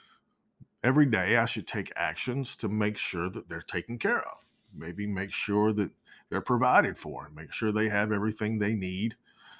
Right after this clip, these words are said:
and, and want to, to make them happy, healthy, and well-adjusted. So if I do that, then the worry should diminish some. I mean, I'm always gonna worry. <clears throat> Excuse me. I'm always gonna be a worrier. It's just, it's in my D N A.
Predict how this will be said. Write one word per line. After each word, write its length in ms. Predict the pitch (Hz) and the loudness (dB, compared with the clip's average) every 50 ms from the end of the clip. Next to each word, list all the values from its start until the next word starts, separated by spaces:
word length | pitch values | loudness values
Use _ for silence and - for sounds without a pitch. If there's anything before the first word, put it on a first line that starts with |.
| - - - _ _ _ _ _ _ _ | -20 -20 -20 _ _ _ _ _ _ _
and, 320 | - 104 104 104 98 90 - _ | -4 -2 0 0 -2 -4 -6 _
and 240 | 95 98 92 95 92 98 98 | -6 -4 -4 -4 -6 -6 -4
want 360 | 92 95 90 90 104 120 110 - - _ - | -2 0 2 4 4 2 2 0 -6 _ -2
to, 160 | 101 92 92 - - _ _ - | -2 -2 -2 -4 -10 _ _ -6
to 80 | - 95 | -4 -2
make 260 | 87 90 92 98 - | 0 0 0 2 2
them 140 | 113 107 101 | 0 0 2
happy, 380 | 92 87 87 92 - 117 110 | 2 2 0 0 0 -2 -2
healthy, 360 | 95 107 95 87 - - 117 | 0 0 0 0 2 2 2
and 140 | 110 117 110 | 2 4 4
well-adjusted. 680 | 104 101 107 113 117 117 139 151 175 - - - - - - - _ _ _ _ _ _ _ _ _ _ _ _ _ _ _ _ - - - | 4 4 4 2 2 4 4 2 2 2 -2 -6 -8 -10 -12 -16 _ _ _ _ _ _ _ _ _ _ _ _ _ _ _ _ -16 -4 2
So 120 | - 120 | 4 6
if 80 | 107 120 | 8 8
I 100 | 123 110 | 6 8
do 240 | 98 135 151 143 | 8 8 8 10
that, 500 | 113 117 120 147 165 156 123 117 - - - _ - - - - - - - - - - _ _ - 135 131 | 10 10 10 10 12 10 10 8 6 -2 -16 _ -20 -20 -20 -18 -18 -18 -18 -18 -20 -20 _ _ -4 -2 4
then 200 | 127 131 131 135 | 6 6 8 8
the 100 | 135 131 | 8 8
worry 400 | 135 139 147 165 170 147 117 104 | 8 8 8 8 8 6 4 2
should 260 | - - 117 104 92 | 2 0 0 0 0
diminish 520 | 101 92 95 95 85 71 67 - - - | 0 -2 -2 -4 -4 -4 -6 -8 -8 -8
some. 240 | - - - - - _ _ - | -10 -12 -16 -20 -20 _ _ -2
I 40 | - | 2
mean, 140 | 139 170 170 | 4 4 6
I'm 80 | 156 156 | 8 8
always 240 | 160 165 147 117 | 8 8 8 6
gonna 160 | 107 104 92 87 | 4 0 -4 -4
worry. 280 | 80 78 - - - - - - | -4 -6 -8 -12 -16 -18 -18 -16
<clears throat> 220 | - - - - - | -16 -16 4 12 12
Excuse 680 | - - 208 160 - - - - - - 110 95 82 | 12 12 12 12 12 8 0 -6 -8 -8 -8 -8 -8
me. 100 | 87 90 | -8 -8
I'm 120 | 104 117 127 | -6 -2 2
always 340 | 143 165 170 160 139 117 104 | 4 6 8 8 6 6 4
gonna 160 | 107 98 98 | 0 -4 -2
be 120 | 90 90 | -2 -2
a 60 | 85 | -2
worrier. 320 | 82 78 69 65 62 - - - | -4 -4 -6 -8 -10 -12 -12 -10
It's 160 | 107 - - | -10 -8 -6
just, 260 | 113 107 - - - - | -6 -6 -6 -8 -8 -8
it's 200 | 101 98 - - | -8 -8 -4 -2
in 120 | 117 113 113 | 0 0 2
my 140 | 107 98 | 0 0
D 180 | 90 90 87 82 | -2 -4 -4 -6
N 100 | 78 71 | -6 -8
A. 60 | 65 | -10